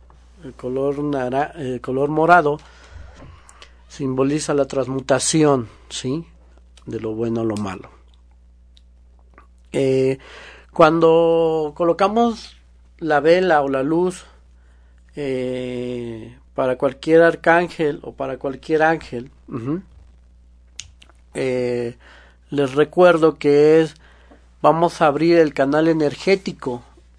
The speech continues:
de ese arcángel o de ese ángel de la guarda. No va a bajar por cuál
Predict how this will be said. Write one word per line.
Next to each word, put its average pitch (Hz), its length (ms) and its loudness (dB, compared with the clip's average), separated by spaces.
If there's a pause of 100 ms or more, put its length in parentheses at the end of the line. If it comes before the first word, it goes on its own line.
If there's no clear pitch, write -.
(240)
de 147 480 6
ese 165 340 0
arcángel 143 800 2
o 123 140 -4
de 131 160 2
ese 139 300 2
ángel 143 360 2
de 127 100 -2
la 123 100 0
guarda. 143 520 4 (1000)
No 160 200 6
va 220 100 8
a 220 100 8
bajar 175 400 2
por 135 320 -6
cuál 156 580 2